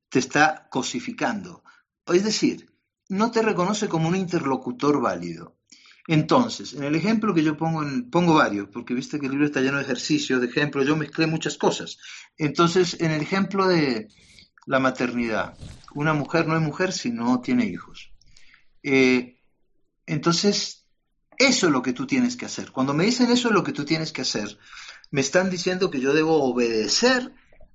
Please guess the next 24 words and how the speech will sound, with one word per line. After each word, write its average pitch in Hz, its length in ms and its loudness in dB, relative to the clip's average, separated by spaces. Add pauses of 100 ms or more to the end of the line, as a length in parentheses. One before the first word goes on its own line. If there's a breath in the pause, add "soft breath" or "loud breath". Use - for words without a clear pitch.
a 123 180 -4
determinados 127 680 -2
patrones, 131 880 -4 (920)
y 170 180 0
estos 233 320 0
patrones 135 840 0 (580)
que 123 140 -4
yo 139 140 2
debo 170 240 6
obedecer 147 680 -2 (260)
van 147 600 -2 (340)
en 165 140 -2
contra 233 340 4
de 160 60 0
mis 131 200 -6
creencias 170 500 -2
fundamentales. 151 720 -4
Es - 60 -10
decir, - 420 -6
yo 151 320 2
puedo 123 180 -2
ser 165 240 2
una 110 140 -4
mujer, 208 480 -2